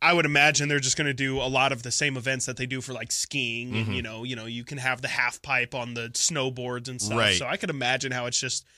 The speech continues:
Speaker 1: a different version of, like, the X Games, essentially.
Speaker 2: Okay. Surfing, I guess I'm good with.
Speaker 1: <laughs> Borderline, but, like, you know.
Speaker 2: Borderline.
Speaker 1: Yeah. I, I don't
Speaker 2: Yeah.
Speaker 1: know how you would judge it, but sure. I mean, I could ima-, I could see how enough people also do it. It's enough of a,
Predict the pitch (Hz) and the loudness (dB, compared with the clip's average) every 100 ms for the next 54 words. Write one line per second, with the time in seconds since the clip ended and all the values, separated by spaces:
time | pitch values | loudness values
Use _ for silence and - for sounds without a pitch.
0 | _ 180 135 165 165 151 135 139 135 139 | _ -4 2 2 2 -2 0 2 2 -2
1 | 120 127 120 120 104 110 - 123 117 131 | -4 -4 -4 -4 -4 -4 -4 -4 -6 -6
2 | 131 131 135 131 139 151 165 117 143 135 | -6 -4 -4 -6 -6 -8 -8 -6 0 4
3 | 117 120 - - 156 165 170 165 165 165 | 6 4 4 4 4 2 2 2 2 0
4 | 160 _ _ _ _ _ 117 147 143 135 | -4 _ _ _ _ _ 0 2 4 2
5 | 120 131 120 123 180 - 190 190 196 180 | 0 0 2 2 2 2 4 6 8 6
6 | 175 180 185 165 156 151 156 185 185 240 | 6 4 4 0 2 0 2 4 6 6
7 | 214 190 180 175 175 170 151 - 151 156 | 6 6 6 6 6 6 4 2 4 8
8 | 151 214 196 185 202 190 160 165 147 - | 8 8 8 6 6 6 6 2 0 2
9 | - 160 151 190 - _ 156 156 147 143 | 4 4 6 4 2 _ -10 0 0 0
10 | _ - - 185 151 123 127 139 131 131 | _ -6 2 4 4 2 -2 0 -2 -2
11 | 139 135 135 190 196 165 180 156 151 135 | -2 -2 0 0 0 -2 0 2 2 2
12 | 139 127 - 147 135 117 117 - 123 117 | 0 -4 -4 -10 -6 -6 -4 -4 -6 -4
13 | 131 113 117 139 139 143 139 123 113 | -4 -6 -8 -6 -4 -4 -6 -6 -8